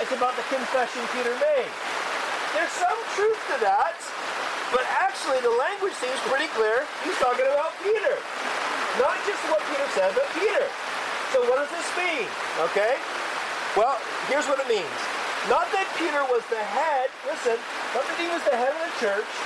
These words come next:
but he was the first stone of the foundation. Here's what I mean. Listen to this.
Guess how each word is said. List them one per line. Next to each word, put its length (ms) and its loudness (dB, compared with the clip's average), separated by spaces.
but 160 4
he 120 -2
was 160 0
the 140 4
first 500 2
stone 500 4
of 120 2
the 160 4
foundation. 760 2
Here's 280 2
what 80 6
I 120 4
mean. 200 4
Listen 280 0
to 40 0
this. 200 2